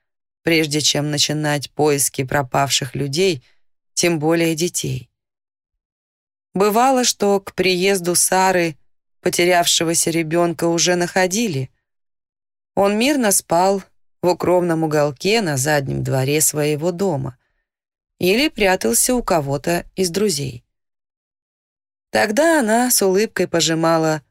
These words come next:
руки местным стражам порядка и по возвращении в город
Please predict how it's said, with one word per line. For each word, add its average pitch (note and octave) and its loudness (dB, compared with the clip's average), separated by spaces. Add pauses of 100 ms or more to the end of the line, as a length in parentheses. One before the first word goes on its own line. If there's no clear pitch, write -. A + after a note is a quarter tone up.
(260)
руки F3 0
местным D#3+ -2
стражам C#3+ -2
порядка G3+ 0 (1000)
и B3+ 0
по B3 0
возвращении A3 2
в D3+ -4
город A#3 0